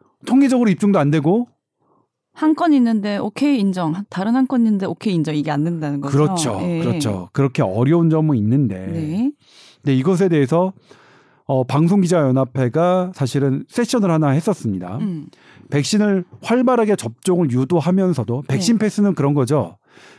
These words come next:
Speaker 1: 백신 패스의 정의는 백신 맞은 사람은 조금 자유로운 활동권, 그러니까 권리를 주겠다는 거죠.
Speaker 2: 음.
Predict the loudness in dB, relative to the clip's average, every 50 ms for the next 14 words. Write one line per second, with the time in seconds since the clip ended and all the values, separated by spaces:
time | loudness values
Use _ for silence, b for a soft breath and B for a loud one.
0 | B B -2 -2 -2 0 0 0 0 2 0 0 -2 0 0 0 0 2 0 0
1 | 0 2 2 2 2 0 -2 B B B B B B B B -2 -2 -2 0 0
2 | 2 2 2 2 0 0 0 2 2 2 2 0 0 -2 -2 -4 -8 _ -2 -4
3 | -2 0 0 0 2 2 2 2 2 2 0 0 0 -2 -2 0 0 0 0 0
4 | -2 -6 b b b b b b b b -4 -4 -2 0 0 2 2 4 2 2
5 | 0 -2 -4 -2 -2 -2 0 0 -2 0 0 -2 -4 -6 -4 -2 -2 -2 -2 -4
6 | -6 -8 -8 -10